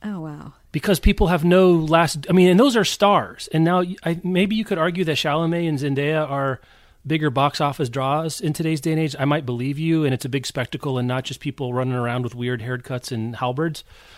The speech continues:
Speaker 2: But it's hard to be a hit. And the other thing about Game of Thrones, it was a T V show,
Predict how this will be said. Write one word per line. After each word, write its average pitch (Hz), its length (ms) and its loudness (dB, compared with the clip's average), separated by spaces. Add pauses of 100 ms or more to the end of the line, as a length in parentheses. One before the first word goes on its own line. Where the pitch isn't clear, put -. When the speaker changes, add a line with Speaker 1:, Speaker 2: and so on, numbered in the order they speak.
(160)
Speaker 2:
But 165 320 -2 (1200)
it's 196 160 2
hard 143 240 -2
to 123 60 -10
be 123 120 -4
a 104 60 -4
hit. 113 220 -8 (180)
And 135 400 -4
the 139 120 -2
other 160 120 0
thing 180 120 -2
about 147 140 0
Game 147 160 0
of 139 60 -4
Thrones, 143 220 -2
it - 20 -2
was 123 100 -4
a 113 60 -4
T 139 180 -4
V 139 140 -2
show, 143 440 -4